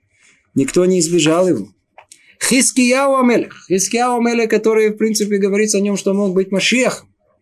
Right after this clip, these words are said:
И он согрешил. Что за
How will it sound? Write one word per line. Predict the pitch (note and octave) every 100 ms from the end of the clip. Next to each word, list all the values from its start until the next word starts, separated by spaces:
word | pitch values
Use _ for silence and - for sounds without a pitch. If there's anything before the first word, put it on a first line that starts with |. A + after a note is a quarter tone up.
| _ _ _ - -
И | A#3
он | B3+ C#4+ D#4
согрешил. | C#4+ F#3 D#3 - F#2+ - _ -
Что | - A#3+
за | A#3+ A3+ G#3 E3+